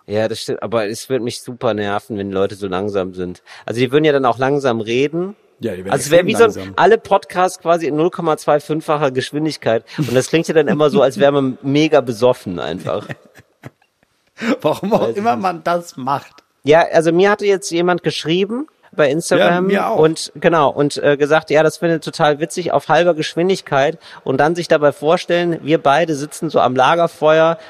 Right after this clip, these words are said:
Speaker 1: nach drei Dosen Bier und unterhalten uns besoffen.
Speaker 2: Ja.
Speaker 1: Aber ich muss ganz ehrlich sagen, mehr als zwei Minuten wird's mir keinen Spaß machen. Aber gut, jeder wie er mag,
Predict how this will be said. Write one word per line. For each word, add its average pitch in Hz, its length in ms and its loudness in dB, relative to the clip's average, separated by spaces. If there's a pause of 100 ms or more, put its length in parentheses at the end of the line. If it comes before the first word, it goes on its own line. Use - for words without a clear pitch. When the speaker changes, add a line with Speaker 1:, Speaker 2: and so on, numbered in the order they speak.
(100)
Speaker 1:
nach 135 180 0
drei 131 280 2
Dosen 139 380 0
Bier 135 340 4
und 123 120 -2
unterhalten 120 540 2
uns 90 220 -6
besoffen. 85 560 -4 (380)
Speaker 2:
Ja. 98 140 -6 (160)
Speaker 1:
Aber 143 200 4
ich 143 100 -2
muss 190 160 -2
ganz 185 160 0
ehrlich 151 200 2
sagen, 175 260 0 (220)
mehr 156 300 2
als - 220 0
zwei 170 240 2
Minuten 180 500 2
wird's - 200 -2
mir 170 140 2
keinen 190 300 0
Spaß 104 420 0
machen. 101 240 -2
Aber 165 200 0
gut, 156 220 -2
jeder 165 240 2
wie 170 80 2
er 160 120 2
mag, 135 280 -2